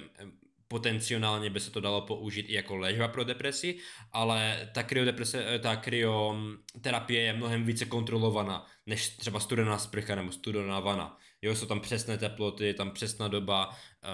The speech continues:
eh, takže je to trochu úplně něc-, něco jiného. Takže, ehm, hodně těch věcí, o které budeme mluvit na té dom-, eh, na té domácké, eh, verzi, ty studené sprchy, studené vany,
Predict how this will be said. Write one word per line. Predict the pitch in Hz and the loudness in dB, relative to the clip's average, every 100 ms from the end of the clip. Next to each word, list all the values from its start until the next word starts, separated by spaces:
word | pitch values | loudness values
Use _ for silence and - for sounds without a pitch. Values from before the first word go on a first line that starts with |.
| 95 | -4
eh, | 101 | 0
takže | 110 107 | 0 2
je | 113 | 0
to | 113 | 0
trochu | 113 110 | -2 -4
úplně | - 101 113 110 107 | -6 -6 -4 -2 -2
něc-, | 101 - 95 101 | -6 -10 -6 -2
něco | 104 107 107 | -2 0 2
jiného. | 107 104 98 90 85 | 4 2 0 0 -6
Takže, | 98 92 101 98 - - - | -6 -2 0 -2 -4 -18 -10
ehm, | 101 95 92 90 _ _ _ - - 127 | -8 -6 -6 -10 _ _ _ -8 -8 -2
hodně | 131 123 131 | 0 2 2
těch | 117 127 113 | 2 0 0
věcí, | 117 - - | 0 -2 -4
o | |
které | 113 117 110 | -2 0 0
budeme | 110 117 110 | 0 0 2
mluvit | 107 107 120 113 | 2 2 0 -2
na | 113 | -6
té | 113 120 107 | -2 0 2
dom-, | 101 107 110 110 101 | 2 0 0 -4 -6
eh, | |
na | 101 | -2
té | 110 | 0
domácké, | 107 110 110 110 - 110 104 101 104 | 2 4 4 2 -2 2 4 4 0
eh, | - - - - 95 92 95 95 92 | -4 -20 -12 -4 0 2 2 2 2
verzi, | 110 113 110 110 101 | 2 2 2 0 -2
ty | 101 | -6
studené | - 107 104 101 | -4 -4 -2 -4
sprchy, | - 101 - | -4 -8 -8
studené | - 104 104 | -6 -4 -2
vany, | 92 98 104 | -2 0 0